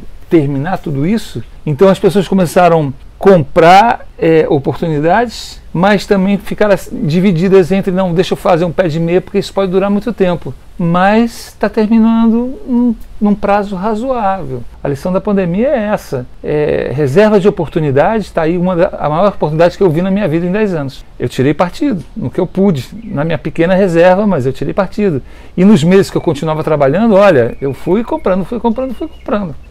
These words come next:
E tenho certeza que pra mim valeu a pena. Não tinha mais nada que desse, que rendesse nada em produto bancário. Começaram a experimentar a bolsa. Mas ainda é um universo muito pequeno de brasileiros que, que conhece a bolsa, o potencial desse mercado é gigantesco,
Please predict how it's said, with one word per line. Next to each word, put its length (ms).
E 420
tenho 160
certeza 400
que 80
pra 140
mim 160
valeu 220
a 40
pena. 360
Não 160
tinha 320
mais 320
nada 380
que 140
desse, 500
que 80
rendesse 420
nada 400
em 100
produto 340
bancário. 600
Começaram 420
a 60
experimentar 460
a 40
bolsa. 480
Mas 280
ainda 220
é 20
um 100
universo 440
muito 200
pequeno 320
de 80
brasileiros 520
que, 360
que 120
conhece 300
a 40
bolsa, 440
o 100
potencial 640
desse 220
mercado 300
é 20
gigantesco, 640